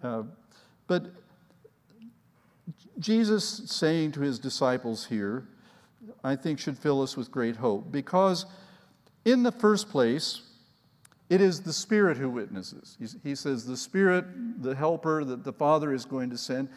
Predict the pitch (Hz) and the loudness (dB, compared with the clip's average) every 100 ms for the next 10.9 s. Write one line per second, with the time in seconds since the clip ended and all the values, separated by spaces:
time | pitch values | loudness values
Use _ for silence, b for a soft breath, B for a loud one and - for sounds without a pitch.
0 | B - 247 262 226 175 202 202 208 208 | B 0 2 4 4 6 6 6 6 2
1 | 185 123 - - - _ _ _ _ _ | 0 -4 -6 -10 -12 _ _ _ _ _
2 | _ _ _ _ 262 285 277 262 269 240 | _ _ _ _ 2 2 4 2 4 6
3 | 233 226 - 160 117 - 120 120 117 113 | 4 2 0 0 -2 -6 -6 -2 -2 -2
4 | 110 98 92 - - _ _ _ _ _ | -4 -8 -14 -18 -20 _ _ _ _ _
5 | _ _ _ _ b b - 226 202 190 | _ _ _ _ b b -2 2 4 2
6 | 170 185 180 180 175 B B B B 190 | 0 -2 0 -2 -6 B B B B -4
7 | 180 190 185 214 240 240 185 175 170 165 | -2 -2 2 4 4 0 -2 -2 0 0
8 | 156 147 151 - 175 170 165 131 139 139 | 0 0 -2 -2 0 0 -4 -6 -2 -2
9 | 123 110 107 113 113 117 123 143 139 131 | -2 -6 -8 -8 -6 -4 -2 -2 -4 -6
10 | 113 120 107 117 117 147 165 170 151 | -4 -4 -4 -6 -6 -2 -2 -2 -6